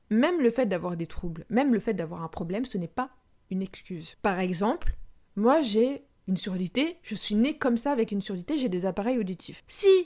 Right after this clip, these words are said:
j'étais restée sur mon problème et j'en avais fait une excuse, je n'aurais absolument jamais fait de vidéo de ma vie, jamais de chaîne YouTube. Je serais même pas en train de parler devant cette vidéo parce que j'ai, j'avais un complexe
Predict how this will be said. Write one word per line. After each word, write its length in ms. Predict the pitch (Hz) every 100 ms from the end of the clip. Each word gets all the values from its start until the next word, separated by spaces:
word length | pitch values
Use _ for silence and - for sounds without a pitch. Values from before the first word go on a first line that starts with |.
| -
j'étais 240 | - 233 240
restée 580 | 254 233 294 285 254 -
sur 300 | - - 196
mon 180 | 202 254
problème 560 | 262 262 208 185 160 160 -
et 120 | 185
j'en 180 | 208 202
avais 240 | 202 208
fait 140 | 202 269
une 160 | 196
excuse, 480 | 190 - 294 311 196 -
je 160 | 185 190
n'aurais 260 | 196 220
absolument 500 | - - 247 240 240
jamais 320 | 202 233 247 247
fait 180 | 277
de 100 | 208
vidéo 280 | 214 190 202
de 60 | 185
ma 160 | 170
vie, 260 | 165 220 254
jamais 220 | 208 196
de 40 | 190
chaîne 280 | - 185
YouTube. 380 | 170 175 269 285 - - - - -
Je 60 |
serais 160 | - 226
même 160 | 285
pas 100 | 339
en 40 | 320
train 160 | 311
de 80 | 277
parler 300 | 269 262 269
devant 140 | 226 220
cette 180 | 214
vidéo 340 | 185 196 285 339
parce 220 | 226 -
que 200 | - 254
j'ai, 500 | 180 185 175 170 165 - -
j'avais 240 | 190 170
un 120 | 226 202
complexe 640 | 220 202 254 - -